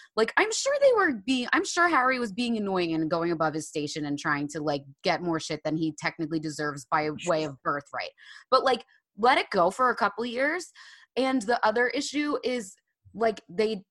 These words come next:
don't explain what they want from people. The first time Meghan ever appeared in public on an engagement with the Queen, she didn't wear a hat. And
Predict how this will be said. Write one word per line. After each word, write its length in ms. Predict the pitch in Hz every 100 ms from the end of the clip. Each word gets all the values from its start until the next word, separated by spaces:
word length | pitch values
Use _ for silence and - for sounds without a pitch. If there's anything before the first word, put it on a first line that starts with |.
| _
don't 320 | - 214 233 -
explain 680 | 202 - - - 196 226 233
what 200 | 208 208
they 140 | 175
want 340 | 156 151 170 -
from 200 | 240 240
people. 400 | 262 247 269 269 - -
The 80 | 220
first 340 | - 226 262
time 280 | 285 269 240
Meghan 280 | 190 196 214
ever 260 | 196 190
appeared 380 | 185 - 165 165
in 120 | 170
public 440 | 160 160 165 165 - -
on 140 | 175 165
an 180 | 165 -
engagement 500 | 175 160 156 165 175
with 160 | 165 -
the 100 | 156
Queen, 540 | - 147 147 165 190 - - _
she 160 | - 196
didn't 220 | 180 196
wear 220 | 180 165
a 60 | 160
hat. 360 | 151 143 87 - _ - -
And 320 | 180 180 180